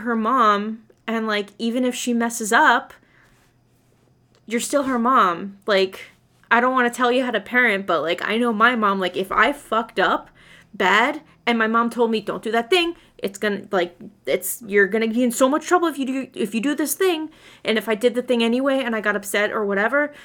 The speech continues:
she would still be there for me and be like, "I told you so, but here, I'm here for you."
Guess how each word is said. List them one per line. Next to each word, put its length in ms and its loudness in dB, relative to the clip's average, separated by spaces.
she 240 -2
would 160 0
still 340 0
be 280 -4
there 180 -2
for 180 -6
me 120 -4
and 100 0
be 100 0
like, 200 0
"I 60 -2
told 300 0
you 80 -4
so, 280 2
but 340 0
here, 220 0
I'm 140 0
here 160 -2
for 160 -8
you." 160 -6